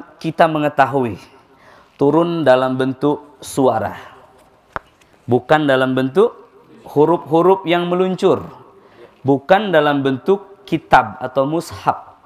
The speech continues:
Tapi dalam bentuk suara. Pertanyaannya, suara siapa? Allah menitipkan kepada Jibril, Jibril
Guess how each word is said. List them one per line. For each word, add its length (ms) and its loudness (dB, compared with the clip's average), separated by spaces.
Tapi 320 2
dalam 240 2
bentuk 480 -4
suara. 400 -2
Pertanyaannya, 480 -2
suara 240 2
siapa? 480 -6
Allah 320 4
menitipkan 720 -2
kepada 320 0
Jibril, 640 0
Jibril 640 0